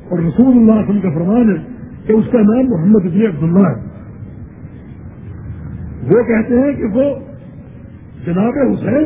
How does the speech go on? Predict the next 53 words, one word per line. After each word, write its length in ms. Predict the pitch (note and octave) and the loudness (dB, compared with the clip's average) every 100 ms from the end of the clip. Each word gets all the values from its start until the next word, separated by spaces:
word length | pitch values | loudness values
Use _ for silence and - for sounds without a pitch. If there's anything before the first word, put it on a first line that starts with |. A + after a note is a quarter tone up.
| D4+ | -2
کی 60 | D4 | -2
اولاد 280 | A#3+ A3 | 0 -2
میں 160 | F#3+ G3 E3 | -4 -6 -4
سے 60 | |
ہیں 160 | D3 A#2+ - - - - - - - - | -8 -10 -14 -20 -20 -20 -20 -20 -20 -6
اور 100 | E3+ | -4
اللہ 220 | F3+ G3+ | 0 0
کے 100 | E3+ | 0
پیغمبر 400 | D#3+ D#3 G3 F3 D3+ - - - - - - | -2 0 2 2 -4 -8 -18 -18 -18 -16 -2
صلی 140 | A#3+ | 2
اللہ 80 | A3 | 4
علیہ 100 | G3 | 2
وسلم 160 | F#3 F#3 | 2 0
کا 80 | E3 | 0
فرمان 400 | D3 D#3+ G3+ F#3 | -2 0 0 0
ہے 100 | D#3 - - - - - | -4 -10 -20 -20 -20 -8
کہ 60 | E3+ | -4
وہ 200 | D#3+ G#3 | 0 0
جناب 400 | E3 D#3+ F3+ G3 D3 | 0 -4 -4 -4 -6
حسن 240 | C#3+ A#3 | -2 0
کی 80 | G3+ | 2
اولاد 260 | F#3+ D3 C#3 | 2 0 -8
میں 100 | - | -12
سے، 100 | - - - - - - - | -18 -20 -20 -20 -16 -12 -2
اور 80 | - - | 0 4
حسن 280 | D#3+ C4 C#4 | 6 6 6
کی 80 | C#4 | 4
اولاد 320 | B3+ A#3 B3 | 4 2 0
میں 100 | C4 | 0
سے 140 | A3+ A3 | 0 2
ہونا 280 | F#3+ A#3 A#3+ B3+ - - - - - - | 2 4 2 -2 -10 -14 -16 -18 -16 -8
اس 160 | - | -2
میں 100 | G#3+ | 0
بھی 120 | A3+ | 4
ایک 120 | C4+ B3 | 2 2
نقطہ 240 | F3 - | -6 -2
ہے۔ 160 | F#3+ C3+ - - - - - - - - - - - | -2 -2 -6 -14 -16 -18 -18 -20 -18 -18 -18 -16 -8
صحیح 140 | D3 D#3+ | 0 2
بخاری 320 | D3+ D3+ F#3 | 2 2 2
کی 120 | F#3 | 2
حدیث 280 | D#3 E3+ A3 | -2 2 2
ہے، 100 | D3+ C#3+ - - - - - - - - - | 0 -6 -12 -14 -18 -18 -16 -16 -12 -10 0
جناب 240 | C#3+ E3+ | 4 6
محمد 440 | F3 D#3+ - A3 F3+ | 4 2 4 6 6
رسول 80 | E3 | 4
اللہ 120 | C#3+ | 2
صلی 160 | F3+ E3+ | 4 4
اللہ 100 | D#3+ | 4
علیہ 180 | D#3 C#3 | 2 0
وسلم 80 | |
کا 140 | C#3+ B2+ | 0 0
فرمان 260 | C#3 G3+ | 2 2
ہے، 120 | F3 | 2